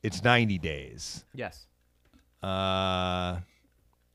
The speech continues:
Speaker 2: It's, it's a big binder you're looking
Speaker 1: all
Speaker 2: at
Speaker 1: right,
Speaker 2: there.
Speaker 1: yeah, it was in the first
Speaker 2: Go ahead.
Speaker 1: paragraph.
Speaker 2: Go ahead.
Speaker 1: I, that was, that was one of the caveats. In the event a player or another member of the club personnel is confirmed positive for covid nineteen and therefore has been cleared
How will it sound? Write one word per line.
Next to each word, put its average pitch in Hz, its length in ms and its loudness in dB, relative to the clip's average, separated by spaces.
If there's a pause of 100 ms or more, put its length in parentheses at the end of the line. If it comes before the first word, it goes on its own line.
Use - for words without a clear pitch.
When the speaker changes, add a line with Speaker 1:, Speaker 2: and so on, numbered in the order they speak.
(1400)
Speaker 2:
It's, - 320 -6
it's 160 160 -4
a 160 60 0
big 175 240 2
binder 147 320 4
you're 90 120 -6
looking 92 200 4
Speaker 1:
all 151 60 12
Speaker 2:
at 156 40 12
Speaker 1:
right, 117 160 10
Speaker 2:
there. 139 140 2
Speaker 1:
yeah, 110 240 6
it - 20 2
was 104 140 0
in 117 80 0
the 104 40 2
first 101 220 0
Speaker 2:
Go 113 60 2
ahead. 90 100 0
Speaker 1:
paragraph. 69 380 -8
Speaker 2:
Go 120 60 -2
ahead. 117 180 4
Speaker 1:
I, - 20 -2
that 113 140 6
was, 135 180 6
that 117 160 6
was 104 140 2
one 104 100 2
of 87 60 0
the 85 60 -2
caveats. 71 680 -6 (220)
In 107 80 2
the 123 80 6
event 180 200 10
a 185 80 10
player 175 400 6
or 139 120 8
another 131 340 6
member 117 480 6
of 95 80 2
the 90 80 -2
club 110 260 -4
personnel 98 440 0
is 87 100 -4
confirmed - 460 -4
positive 80 680 -2
for - 140 -12
covid 95 360 0
nineteen 87 600 -4
and 101 300 -2
therefore 156 500 6
has 123 140 2
been 104 160 -4
cleared 127 640 0